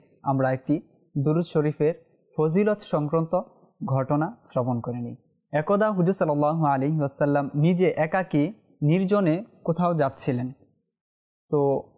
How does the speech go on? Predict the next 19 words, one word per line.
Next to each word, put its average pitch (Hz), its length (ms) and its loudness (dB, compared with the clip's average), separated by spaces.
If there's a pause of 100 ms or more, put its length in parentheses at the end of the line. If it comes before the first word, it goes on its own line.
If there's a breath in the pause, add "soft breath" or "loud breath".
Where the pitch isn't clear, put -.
(880)
হযরত 156 300 0
সাইয়েদুনা 170 380 2 (100)
উমর 175 340 2
ফারুক 196 340 0
রাদিয়াল্লাহু 151 380 2
তাআলা 143 240 0
আনহু 151 320 2
দেখে 139 360 0
একটু 139 240 -2
অবাক 143 280 2
হলেন 156 500 0
যে 151 200 0
আজ 160 280 2
হুজুর 156 180 0
সাল্লাল্লাহু 165 460 0
আলাইহি 147 200 2
ওয়াসাল্লাম 160 400 -2
একা 160 260 0
একা 160 180 0